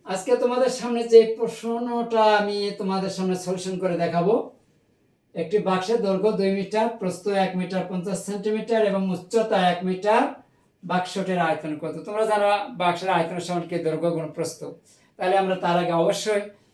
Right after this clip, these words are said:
দৈর্ঘ্য গুণ প্রস্থটা বের করে নেব। তাহলে দেওয়া আছে, প্রথমে দেওয়া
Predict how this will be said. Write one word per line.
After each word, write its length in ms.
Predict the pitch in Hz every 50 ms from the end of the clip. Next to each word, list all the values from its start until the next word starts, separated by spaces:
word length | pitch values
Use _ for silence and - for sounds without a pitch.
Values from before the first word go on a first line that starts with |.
| _ _ -
দৈর্ঘ্য 320 | 160 165 170 170 180 196 185 180
গুণ 120 | 190 170 - -
প্রস্থটা 440 | 165 156 - - 185 180 - - - - - - - _ _ _ - 156
বের 160 | 180 196 185 -
করে 140 | - 165 151 143
নেব। 120 | 135 127 - - - _
তাহলে 180 | - 160 156 147 139 175
দেওয়া 220 | 196 208 202 185 156 135
আছে, 200 | - - 156 151 139 - _ _ _ _ _
প্রথমে 420 | - 165 - - 156 147 143 143 165 185 - - - - _ _ _ _ _ _ _ _ _ _ _ _ _ _ _ _ _ _ _ _ _ _ _ _ _ _ _ _ - _ _ _ - 180 139
দেওয়া 320 | 156 156 156 160 170 185